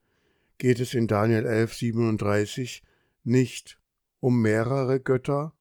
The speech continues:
Elohim, sondern um einen einzigen Gott,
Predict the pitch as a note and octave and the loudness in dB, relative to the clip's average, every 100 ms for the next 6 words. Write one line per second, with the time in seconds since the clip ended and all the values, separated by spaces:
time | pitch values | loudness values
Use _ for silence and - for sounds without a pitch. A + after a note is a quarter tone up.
0 | _ A#2+ G#2+ G#2+ A2 A2 B2+ C3+ - _ | _ -6 -4 -4 -4 -4 -4 -6 -12 _
1 | _ _ _ _ _ - B2 B2 B2 C3 | _ _ _ _ _ 2 4 6 4 2
2 | C3+ - A#2 A#2 A2 A2 - B2 B2+ B2+ | -2 -2 -2 0 0 0 -4 0 2 2
3 | - G#2 G#2+ G2+ G2 - - | -2 -6 -4 -2 -4 -4 -14